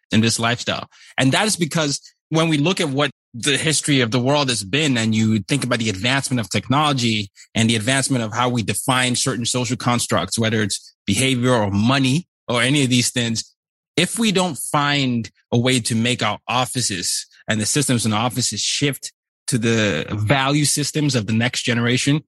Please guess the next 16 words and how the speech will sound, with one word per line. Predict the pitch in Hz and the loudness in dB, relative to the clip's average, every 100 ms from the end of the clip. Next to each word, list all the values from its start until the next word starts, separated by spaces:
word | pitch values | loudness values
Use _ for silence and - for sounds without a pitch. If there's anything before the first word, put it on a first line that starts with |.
| _ _ - | _ _ -2
there's | 143 135 | 0 2
gonna | 170 170 | 0 0
be | 143 | 0
such | - - - 170 147 | 0 -2 -2 -2 -2
a | |
huge | 131 156 135 | 0 0 0
disconnect. | 147 - 156 196 - - | -2 -2 -2 -2 -6 -10
We | 110 | -4
started | 123 123 | -2 0
to | 127 | 0
see | 151 | 0
it | 143 | 0
with | 131 | 0
the | 117 | 0
Great | 151 131 | 0 2
Resignation, | 131 120 147 170 123 | 0 0 0 0 -4